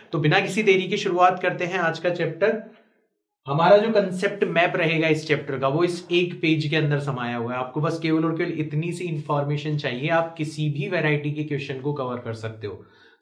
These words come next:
So again, मैं Most Wanted series का फंडा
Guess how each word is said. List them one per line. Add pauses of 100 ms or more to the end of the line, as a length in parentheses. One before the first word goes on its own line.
So
again, (320)
मैं
Most
Wanted
series
का
फंडा